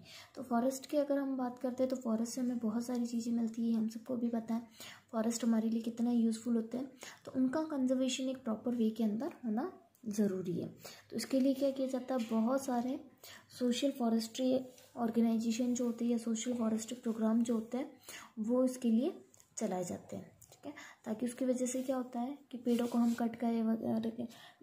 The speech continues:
इनको कम किया जा सके वगैरह, ये सारे के सारे हम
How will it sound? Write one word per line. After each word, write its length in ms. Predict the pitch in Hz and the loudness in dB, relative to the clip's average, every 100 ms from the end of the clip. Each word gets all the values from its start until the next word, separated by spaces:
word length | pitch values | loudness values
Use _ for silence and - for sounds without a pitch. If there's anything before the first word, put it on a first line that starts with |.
| - | -2
इनको 300 | 220 - 240 | 0 2 2
कम 260 | 240 240 | 4 4
किया 200 | 233 240 226 | 6 4 4
जा 140 | 226 | 2
सके 280 | 220 233 233 | 0 0 0
वगैरह, 280 | 220 226 220 | 2 2 4
ये 160 | 220 | 4
सारे 260 | 220 220 220 | 4 2 0
के 100 | 226 | 0
सारे 340 | 226 208 294 - - - - _ | -2 -2 -4 -6 -14 -20 -20 _
हम 160 | 269 | -8